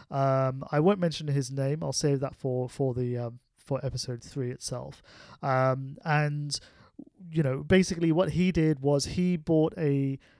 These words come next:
Ferrari three thirty America, um, in pieces and over eight years restored the car. Um, if you know a little bit about Ferrari three thirty Americas, you'll know exactly who I'm talking about.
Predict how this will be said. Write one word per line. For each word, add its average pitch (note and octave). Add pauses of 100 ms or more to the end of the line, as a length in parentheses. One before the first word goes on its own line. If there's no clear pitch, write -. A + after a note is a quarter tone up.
Ferrari D#3
three F3
thirty D3+
America, C3 (360)
um, B2+ (160)
in E3
pieces C#3
and C#3
over C3+
eight D3+
years C3 (280)
restored C#3
the B2+
car. C3+ (180)
Um, B2+ (260)
if F3+
you D3+
know E3+
a -
little E3
bit E3
about E3 (240)
Ferrari D3
three D#3
thirty D3
Americas, D#3+
you'll C#3
know C#3+
exactly B2+
who C3
I'm A#2+
talking D#3+
about. B2